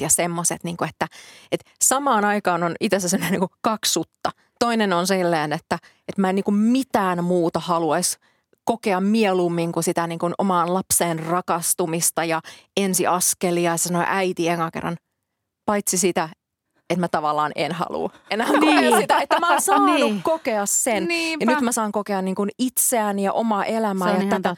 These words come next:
Speaker 2: totta.
Speaker 1: ikävaihetta ja kaikkea. Et se on tosi semmonen
Speaker 2: Joo.
Speaker 1: kiikun kaakun kyllä.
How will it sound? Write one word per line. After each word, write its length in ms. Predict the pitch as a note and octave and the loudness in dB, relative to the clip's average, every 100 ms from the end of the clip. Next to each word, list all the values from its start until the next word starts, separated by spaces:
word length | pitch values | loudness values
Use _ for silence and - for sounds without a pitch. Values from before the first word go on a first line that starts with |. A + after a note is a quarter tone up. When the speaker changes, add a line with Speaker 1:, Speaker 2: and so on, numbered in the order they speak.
| - | -6
Speaker 2:
totta. 100 | F3+ F3 | -10 -4
Speaker 1:
ikävaihetta 640 | B3+ B3 G3 E3+ E3+ - E3 | -2 0 0 0 -2 -6 -4
ja 40 | - | -2
kaikkea. 340 | G3+ G3 D3 | -4 -2 -4
Et 80 | - | -2
se 80 | A#3 | 0
on 80 | |
tosi 240 | D4+ A4 G4 | 0 2 2
semmonen 420 | D4+ A#3+ G#3+ G3+ - - - | 2 2 2 0 -4 -20 -8
Speaker 2:
Joo. 320 | B3+ C4 C4 A#3+ | -2 0 0 2
Speaker 1:
kiikun 460 | F#4+ G4+ C4 A3 | 2 4 2 0
kaakun 520 | G#3+ C4 G#3 G3 F3+ F#3 | 2 2 2 0 -4 -2
kyllä. 460 | C#4+ G#3+ D#3+ B2 | 0 0 0 -2